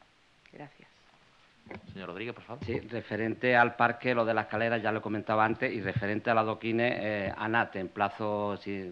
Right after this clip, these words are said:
Speaker 3: vamos, de, porque yo creo que las cosas hay que verlas sobre el terreno, porque mandé, como no puede ser de otra manera, a, a, a uno de los técnicos para que, para poder responderte con fundamento, y él no ha encontrado ningún adoquín en mal estado, pero bueno, nos llegamos y nos vemos, porque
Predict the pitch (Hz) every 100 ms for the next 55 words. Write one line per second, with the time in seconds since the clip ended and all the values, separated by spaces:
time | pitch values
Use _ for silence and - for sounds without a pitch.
0 | 90 92 101 92 85 82 80 - - -
1 | 95 98 110 117 107 - 107 113 104 101
2 | 104 110 117 98 - 85 113 107 92 -
3 | - - - 87 82 95 90 85 85 107
4 | - 92 90 95 104 95 98 95 87 90
5 | 113 113 92 87 87 80 85 - 90 85
6 | 85 82 80 78 - - - - - 95
7 | 95 98 101 98 92 120 117 95 85 85
8 | 82 82 80 82 90 87 - 87 90 98
9 | 95 92 113 101 87 80 80 - - 87
10 | 92 95 98 104 120 127 - - - -
11 | 90 90 98 120 - 92 95 90 87 90
12 | 82 90 85 82 87 87 147 - 76 71
13 | 104 78 78 78 87 92 110 110 127 98
14 | 82 78 87 82